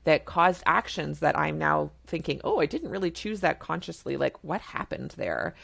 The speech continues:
Typically, it's about what happened to you in the past that's showing up in the present, right? That's what trauma responses are. So I wanted to show, s-, just talk, uh, in a bit more detail about fawning and what it really is. And a lot of it, I, like I said, is from,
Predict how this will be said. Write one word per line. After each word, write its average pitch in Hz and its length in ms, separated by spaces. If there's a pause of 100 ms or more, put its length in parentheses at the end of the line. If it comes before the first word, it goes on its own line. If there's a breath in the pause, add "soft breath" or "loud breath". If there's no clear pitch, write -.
(260 loud breath)
Typically, 233 500
it's 147 120
about 139 340 (160)
what 165 200
happened 151 420
to - 120
you 143 120
in 139 80
the 143 60
past - 600
that's - 160
showing 147 340
up - 140
in - 80
the - 60
present, - 480
right? 214 240 (160)
That's 180 180
what 208 100
trauma 147 260
responses - 680
are. - 220 (760)
So 196 340 (440 loud breath)
I 190 60
wanted 208 340
to 339 100
show, 170 440
s-, - 160 (100)
just - 200
talk, 165 260 (500)
uh, - 220
in 160 140
a 151 40
bit 180 200
more 160 160
detail 156 500
about 156 420 (260 soft breath)
fawning 147 640 (460 soft breath)
and 147 280
what 165 160
it 190 100
really 156 320
is. - 380
And 151 180
a 156 80
lot 151 180
of 175 140
it, 170 100
I, 143 140
like 147 160
I 143 60
said, 151 260
is 147 140
from, 139 360